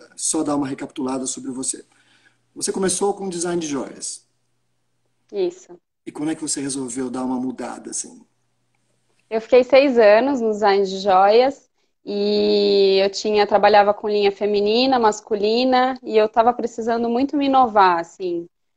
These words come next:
Speaker 2: na parte técnica e pessoal, tava sentindo essa necessidade. E eu sou de Piracicaba, como eu tava te contando, eu mudei meu ateliê pra Campinas.
Speaker 1: Uhum.
Speaker 2: É. E lá em Campinas, eu tava decorando meu ateliê e uma cliente, arquiteta,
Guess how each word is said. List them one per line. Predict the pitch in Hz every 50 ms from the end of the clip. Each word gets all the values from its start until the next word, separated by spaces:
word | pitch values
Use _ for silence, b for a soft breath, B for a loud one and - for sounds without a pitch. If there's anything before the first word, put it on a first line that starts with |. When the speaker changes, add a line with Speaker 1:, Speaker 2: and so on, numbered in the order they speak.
| _ _ -
Speaker 2:
na | 190 185
parte | - 202 196 196 196 - - - - 202 202 196 190 190 -
técnica | - 208 208 220 226 220 - 220 214 208 - _ 220 208 202 202
e | 202 208 202 202 202
pessoal, | 196 - 202 196 202 - - 214 196 185 185 185
tava | 196 185 185
sentindo | 196 - 202 202 196 - 208 208
essa | 208 202 - 208
necessidade. | 208 208 202 - 208 - - 226 208 208 190 180 170 175 175 175 175 170 - _ _ _ _ _ _ _ _ _ _ -
E | 196 208 208 214 214 214 208 202 208 208 208 208
eu | 214 220
sou | 220 - 254
de | 226 220
Piracicaba, | - 226 214 214 - - - 240 220 240 262 277
como | 262 226 208
eu | 208
tava | - 220 202 202
te | 202 -
contando, | _ - 196 196 196 - 214 202 214 220 247 254 285 330 359 - _ _ _ -
eu | 214 214
mudei | 214 214 214 202 220 226
meu | 226 220 208
ateliê | 208 208 - 214 190 170 202 196 196
pra | 196 202 196
Campinas. | 196 - 220 247 240 - 240 226 240 269 302 311 320 - - _ _ _ _ _ _ _ -
Speaker 1:
Uhum. | -
Speaker 2:
É. | - 214 202 196 196 202 - _ _ _ _ _ _ _ _ _ _ _ _ _ _ _ _
E | - 233
lá | 233 247 254 262
em | 269
Campinas, | 269 320 294 277 277 277 - 285 247 240 254 262 262 269 269 277 277 262 - -
eu | 247 233 240 240 240
tava | 262 247 233 247
decorando | 233 240 240 - 262 233 233 254 294 339
meu | 311 302
ateliê | 277 269 277 - 240 233 220 226 214 214 220 233 247 262 269
e | 262 254
uma | 240 240 247
cliente, | - 277 277 277 262 233 226 240 262 294 - - -
arquiteta, | 220 214 - - _ - 214 185 190 190 214 220 - - 294 349 381